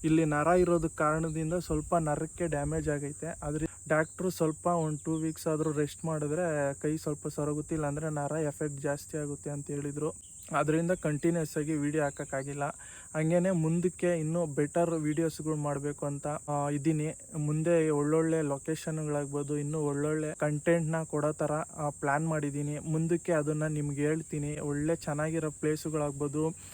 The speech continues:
ಇನ್ನೂ ನಿಮ್ಗೆ ಇಷ್ಟವಾಗಿರೋಂಥ ಬೆಂಗಳೂರು ನಿಯರ್ ಲೋಕಲಲ್ಲಿರೋಂಥ ಪ್ಲೇಸ್‌ಗಳ್ನ ನಿಮ್ಗೆ ಎಕ್ಸ್‌ಪ್ಲೋರ್ ಮಾಡಿ ತೋರಿಸ್ತೀನಿ.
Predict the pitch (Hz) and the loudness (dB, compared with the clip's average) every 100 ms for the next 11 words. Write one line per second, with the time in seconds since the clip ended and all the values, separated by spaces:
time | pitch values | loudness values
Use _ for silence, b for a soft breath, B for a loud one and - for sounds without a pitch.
0 | B B 165 165 180 170 165 156 156 151 | B B 0 4 4 4 2 4 4 4
1 | 151 - - 185 175 175 170 160 160 143 | 0 -4 2 6 6 4 2 2 0 0
2 | 131 151 156 175 175 156 156 165 160 139 | 0 0 2 4 4 2 2 2 2 2
3 | 151 - 170 165 156 156 156 151 151 147 | 0 2 2 2 2 0 0 -2 -2 -6
4 | - 147 151 151 156 151 147 143 135 - | -2 -2 -2 -4 -2 -2 -2 -4 -6 -8
5 | - 156 156 151 143 147 - 147 147 - | -4 0 0 0 -2 -2 -4 -4 -4 -4
6 | 147 | -2